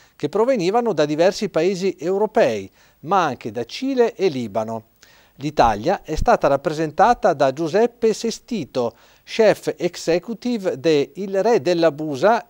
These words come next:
e Tre Mani, i ristoranti dell'hotel Lido Palace di Riva del Garda, che ha portato in Germania la sua bravura, insieme alla tradizione e all'eccellenza enogastronomica del Garda Trentino.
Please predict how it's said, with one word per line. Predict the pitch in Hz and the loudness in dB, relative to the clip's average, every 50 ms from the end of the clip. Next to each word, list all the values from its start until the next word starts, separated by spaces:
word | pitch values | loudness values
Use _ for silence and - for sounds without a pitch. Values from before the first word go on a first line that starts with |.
| _ | _
e | - 160 165 156 143 - | -4 -2 -2 -2 -2 -2
Tre | - - 254 269 | -2 0 0 2
Mani, | 240 156 123 110 104 107 113 117 117 _ _ _ _ - | 2 0 -2 -2 -4 -6 -8 -10 -12 _ _ _ _ -10
i | 127 143 | -8 -6
ristoranti | 156 202 - - 294 233 160 135 135 131 - 233 202 | -4 -4 -4 -2 0 2 2 2 0 -4 -6 -6 -2
dell'hotel | 165 160 185 190 - - 156 135 117 120 - | 0 0 0 0 2 2 2 2 2 -2 -8
Lido | 135 151 208 180 175 247 247 | -10 -10 -6 0 2 2 2
Palace | - - 113 98 101 120 160 190 - - 208 175 | 2 -2 -2 -2 -2 -4 -4 -4 -4 -4 -6 -6
di | 139 139 151 | -4 -4 -6
Riva | 160 220 240 247 233 | -4 -2 -2 0 2
del | 214 220 208 | 2 2 2
Garda, | 180 160 117 98 104 104 196 120 120 113 - _ _ _ _ _ - _ _ _ | 4 2 2 0 -2 -6 -4 -4 -4 -4 -6 _ _ _ _ _ -20 _ _ _
che | - - 160 | 0 2 2
ha | 143 | 2
portato | - 170 175 - - 226 196 - 151 | 2 0 -2 2 4 4 4 4 0
in | 143 143 | -4 0
Germania | 135 196 202 196 170 135 120 131 190 220 | 0 0 2 2 0 0 0 0 0 0
la | 196 190 | 0 0
sua | 180 - 214 208 | 0 2 0 2
bravura, | 196 226 247 262 277 269 190 127 110 104 104 - _ _ - - _ - | 4 4 2 4 4 2 2 2 0 -2 -4 -6 _ _ -20 -20 _ -12
insieme | - 156 170 - - 185 143 131 135 175 226 208 - | -8 -8 -6 -2 0 2 2 2 2 -2 -4 -4 -4
alla | - 151 165 165 170 | -4 -2 -2 -2 -2
tradizione | - - 175 165 180 208 - - - 160 143 135 139 156 208 214 | -2 -2 -4 -4 -6 -8 -10 -6 -4 -4 -2 -2 -2 -4 -4 -6
e | - - 160 | -4 -4 -4
all'eccellenza | 165 170 202 202 - - 202 202 220 214 165 120 - - 151 | -2 -2 -2 -2 -2 -4 -2 -2 0 -2 -2 -4 -4 -4 -2
enogastronomica | 202 214 196 139 143 151 - - 240 214 160 123 113 117 123 131 - 196 190 - | -2 -2 -4 -4 -4 -6 -4 -4 -4 -2 0 -2 -2 -4 -6 -4 -2 -2 -2 -2
del | 135 131 170 180 151 | -4 -6 -6 -4 -2
Garda | 131 175 196 226 226 208 226 208 | 2 2 2 2 2 0 -4 -2
Trentino. | - 208 208 202 - - - 196 98 - - - - | -2 -2 -4 -4 -4 -8 -10 -10 -10 -10 -10 -12 -12